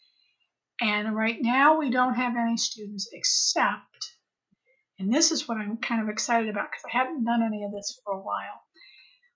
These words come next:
One of the things that the,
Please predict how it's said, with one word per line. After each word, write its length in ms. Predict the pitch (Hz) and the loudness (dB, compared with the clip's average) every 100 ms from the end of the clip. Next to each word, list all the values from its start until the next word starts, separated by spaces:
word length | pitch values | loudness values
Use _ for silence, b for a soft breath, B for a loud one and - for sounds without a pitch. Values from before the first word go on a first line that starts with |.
| _ - | _ 0
One 200 | 214 349 | 4 4
of 100 | 440 | 4
the 100 | 427 | 0
things 580 | - 277 262 247 - - 233 | 2 2 2 2 -2 -4 -4
that 320 | 240 220 226 - | 2 4 4 2
the, 520 | 220 214 208 202 190 | -2 -2 -2 -4 -8